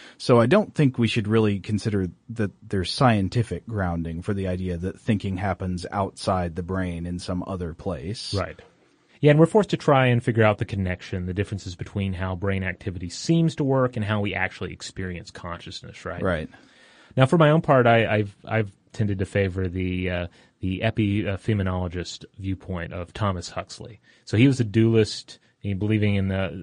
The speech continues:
Speaker 2: that the, the mind and the brain are not identical, but he also believed that the mind was an unnecessary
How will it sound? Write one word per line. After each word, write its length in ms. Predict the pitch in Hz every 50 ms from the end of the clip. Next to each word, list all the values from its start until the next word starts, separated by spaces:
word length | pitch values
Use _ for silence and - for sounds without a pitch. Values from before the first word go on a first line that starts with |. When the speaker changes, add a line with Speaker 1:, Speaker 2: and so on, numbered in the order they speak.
| 107 95
Speaker 2:
that 160 | 107 98 -
the, 140 | 98 101 87
the 100 | 92 98
mind 460 | 95 98 98 98 104 104 104 101 101
and 80 | 90 92
the 60 | 90
brain 400 | 82 104 98 98 98 98 95 92
are 80 | 90 87
not 240 | 95 110 120 123
identical, 560 | 120 113 104 92 104 104 98 92 - - 98 87
but 100 | 95 95
he 60 | 95
also 240 | 98 98 - - 95
believed 380 | 87 92 90 92 92 90 85
that 100 | 92 85
the 60 | 90
mind 380 | 90 90 92 92 92 90 90 90
was 160 | 90 90 87
an 100 | 90 90
unnecessary 920 | 80 95 101 101 98 95 92 - - 98 - - 98 92 90 90 87 90